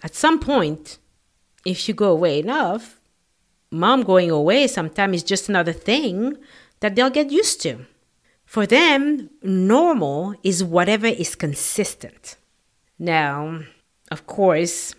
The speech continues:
communicating for the first time and this first few time where you have to get them used to you being gone, it's gonna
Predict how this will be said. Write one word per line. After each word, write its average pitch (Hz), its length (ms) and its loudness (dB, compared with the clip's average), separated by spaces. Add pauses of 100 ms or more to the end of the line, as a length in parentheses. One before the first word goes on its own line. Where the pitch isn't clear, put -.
(160)
communicating 170 640 -2
for 170 140 -4
the 156 80 -2
first 180 400 0
time 170 520 -2
and 160 200 -6
this 160 180 -4
first 180 720 2
few 185 180 -2
time 170 440 -2
where 160 140 0
you 160 180 -2
have 160 280 -4
to 151 720 -2
get 185 220 4
them 180 180 2
used 175 300 0
to 196 60 0
you 180 140 -2
being 175 340 -2
gone, 202 440 2
it's 233 140 -6
gonna - 180 -20